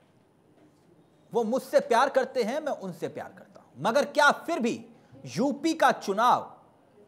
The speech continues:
अस्सी और बीस पर ही हुआ जिसका जिक्र योगी ने किया? ये बात इसलिए क्योंकि अब इसका आकलन हो रहा है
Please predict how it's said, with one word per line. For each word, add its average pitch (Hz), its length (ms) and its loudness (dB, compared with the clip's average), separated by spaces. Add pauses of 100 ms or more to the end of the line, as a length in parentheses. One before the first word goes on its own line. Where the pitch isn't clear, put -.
(540)
अस्सी 220 340 -4
और 254 220 2
बीस 254 240 -4
पर 247 160 -2
ही 277 100 2
हुआ 170 280 -4 (340)
जिसका 226 340 0
जिक्र 208 300 -6
योगी 208 320 2
ने 277 100 -2
किया? - 260 -8 (1300)
ये 226 100 6
बात 269 420 4
इसलिए 254 340 -4 (760)
क्योंकि 240 240 2 (240)
अब - 440 2 (1500)
इसका 208 240 0
आकलन 220 440 4
हो 120 120 -12
रहा - 100 -14
है - 100 -20